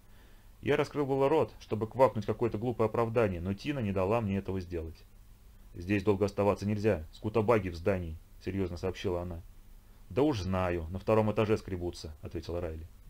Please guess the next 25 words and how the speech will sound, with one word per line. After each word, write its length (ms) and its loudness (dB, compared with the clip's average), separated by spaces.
«Выходить 320 2
будем 180 0
через 200 -2
окно. 400 0
От 160 -8
угла 280 4
до 100 2
Дантовой 380 4
длани 320 2
всего 340 0
один 240 0
дом 160 4
пройти. 420 -4
Зона 240 0
Терминатора 540 0
как 140 -6
раз 140 2
будет 240 -4
напротив 360 -4
нас. 280 -6
Одно 220 -2
беспокоит. 560 -4
Облака. 580 -2
Их 140 -12
мало. 340 -2